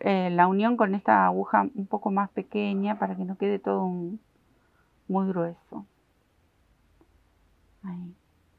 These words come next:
Ya estoy terminando. Hoy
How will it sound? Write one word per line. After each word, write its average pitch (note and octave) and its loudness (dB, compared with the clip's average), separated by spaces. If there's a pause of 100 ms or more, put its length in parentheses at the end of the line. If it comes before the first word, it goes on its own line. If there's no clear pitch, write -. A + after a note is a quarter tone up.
(540)
Ya G#3+ -2
estoy A3 -2
terminando. F3 -4 (1300)
Hoy G#3 2